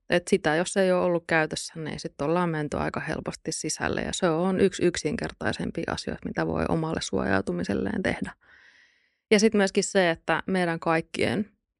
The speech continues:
ää, turvallisuus on osa suurempaa turvallisuutta. Ja näillä meidän pienillä teoilla, ää, meidän ystävien auttamisella, sun äiti laittaa sulle viestiä ja niinku kertoo, että hei, tällaisia huijauksia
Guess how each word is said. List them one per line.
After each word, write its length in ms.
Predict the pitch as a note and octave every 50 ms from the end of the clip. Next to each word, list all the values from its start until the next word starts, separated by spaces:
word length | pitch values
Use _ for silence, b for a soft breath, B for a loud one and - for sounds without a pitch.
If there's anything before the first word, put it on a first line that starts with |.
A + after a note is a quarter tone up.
| _ -
ää, 240 | F3+ F3 D#3+ - - -
turvallisuus 800 | E3 D#3 D#3+ D#3 E3 - - F#3 - F3+ - - - G3 -
on 200 | - - C4+ A#3+
osa 300 | - - - F3 - - - _ _ _
suurempaa 640 | - - E3 E3 E3 E3 E3+ F3 D#3 D#3 - - - - _ _ _
turvallisuutta. 800 | - F3 E3 E3 E3 E3+ F3 F3+ F3+ - F3+ E3 G3 - - - F3+
Ja 200 | F3 E3+ E3+ F3 -
näillä 260 | G3+ F#3+ F#3+ F3+ F3
meidän 280 | F3 F3+ F3 E3+ F3 F3+
pienillä 360 | - - - - F#3 F#3 F3+ -
teoilla, 460 | G3+ G3 F#3+ F#3 F#3 F3+ F3+ F#3+ G3 - B B B B B B B B B B B B
ää, 320 | - F3 F3 E3+ E3 E3 E3+
meidän 300 | F3 F3+ F3 F3 F3 -
ystävien 520 | - F3+ - - - E3+ F3 F3 F3+ - -
auttamisella, 920 | F#3 F#3+ F#3 - _ F#3+ F3+ F3+ F#3+ - G3 F3+ F3 F3+ F3+ F3+ F3 F3+ F#3
sun 240 | - - G3 F#3 E3+
äiti 260 | F#3+ F#3 F#3 - -
laittaa 460 | F#3 F#3 F#3 F#3+ - _ - E3+ E3+ F#3
sulle 380 | - G3+ G3 F#3+ F#3 F3+ F3
viestiä 580 | F#3+ F#3 F3+ F#3 - - _ E3 E3 E3+ E3 D#3
ja 140 | F3 - F3+
niinku 300 | F#3 F3+ F3+ F3+ - F3+
kertoo, 380 | - F3+ F3 F3 F3 - E3+
että 180 | E3+ - - G#3+
hei, 160 | G#3 G3+ G3+
tällaisia 540 | G3+ G3+ G3 G3 F#3+ F#3 - - G3 F#3 F#3 -
huijauksia 580 | G3+ G3 G3 F#3 F3+ F3+ F#3 - - G3+ F#3+